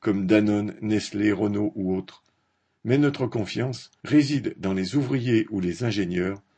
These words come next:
dans leurs compétences et leur conscience professionnelle, et non dans les actionnaires rapaces et irresponsables. Les réticences vis-à-vis de la vaccination montrent que la cupidité capitaliste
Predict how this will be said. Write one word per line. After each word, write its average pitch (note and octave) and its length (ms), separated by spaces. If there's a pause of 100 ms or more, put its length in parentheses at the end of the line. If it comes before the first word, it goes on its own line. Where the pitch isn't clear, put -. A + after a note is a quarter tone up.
(140)
dans G#2 100
leurs G#2 180
compétences B2 680
et G2 80
leur F#2 160
conscience A#2 420
professionnelle, F#2+ 800 (320)
et B2 120
non C3+ 180
dans G#2+ 140
les F#2+ 180
actionnaires G#2 540
rapaces G2 560
et F#2+ 80
irresponsables. E2+ 880 (840)
Les F#2 140
réticences A#2+ 580
vis-à-vis G#2 400
de G#2 80
la G2 160
vaccination A2 800 (260)
montrent C3+ 380
que G#2+ 140
la F#2+ 160
cupidité C3 680
capitaliste G#2+ 840